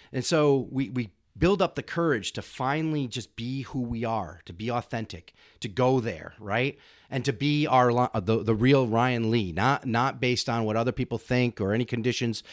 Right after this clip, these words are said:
that are set on us, whether it's our culture or our family telling us to be who we should be.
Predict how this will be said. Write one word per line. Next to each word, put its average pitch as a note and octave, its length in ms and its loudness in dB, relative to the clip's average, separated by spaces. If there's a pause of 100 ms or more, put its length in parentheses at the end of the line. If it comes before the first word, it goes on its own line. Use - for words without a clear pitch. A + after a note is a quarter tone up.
(140)
that A2+ 120 0
are A2 60 0
set A#2+ 280 0
on A#2 180 2
us, A2+ 180 0
whether G2 180 -2
it's F#2+ 140 -6
our F2+ 80 -6
culture B2+ 480 4 (120)
or F#2+ 100 2
our F2+ 60 -6
family A#2 500 0 (200)
telling A#2+ 280 0
us G#2+ 120 -4
to A2 80 -4
be A2+ 300 -2
who A2 140 -2
we A2 160 0
should A2+ 260 -4
be. A2 280 0